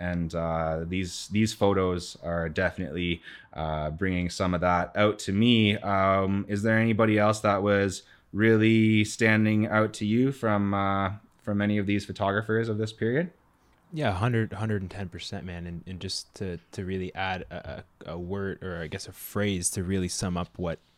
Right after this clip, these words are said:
Speaker 2: um, you know, you just came off of, like, it's that creative expression, right? And
Speaker 1: Yeah.
Speaker 2: then, like, there's the different styles and things that really get that going for you. And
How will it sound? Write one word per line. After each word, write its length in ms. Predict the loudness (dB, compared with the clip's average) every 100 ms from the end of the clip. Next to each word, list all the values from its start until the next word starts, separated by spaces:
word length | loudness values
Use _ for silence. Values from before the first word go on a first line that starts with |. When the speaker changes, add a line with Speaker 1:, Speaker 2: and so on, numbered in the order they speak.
| _ -16
Speaker 2:
um, 280 | -14 -14 -14
you 140 | -12
know, 60 | -12
you 340 | -12 -12 -14 -14
just 180 | -16
came 200 | -12 -10
off 220 | -8 -8 -8
of, 180 | -10
like, 340 | -8 -10 -10 -14 _ _ _ -14
it's 120 | -4
that 160 | -2 0
creative 340 | 2 4 2
expression, 680 | 0 -4 -2 0 0 -4 -6 -10
right? 240 | -6 -4 -2
And 60 | 2
Speaker 1:
Yeah. 120 | 2
Speaker 2:
then, 80 | 2
like, 220 | -4 -4
there's 180 | -6 -4
the 80 | -4
different 360 | -4 -4 -6
styles 560 | -6 -2 -2 0 0 -2
and 160 | -4 -6
things 260 | -6 -4
that 100 | -4
really 220 | -4 -4
get 240 | -4 -6 -4
that 220 | -4 -4
going 220 | -6 -8
for 260 | -8 -8 -6
you. 140 | -4
And 240 | -4 -6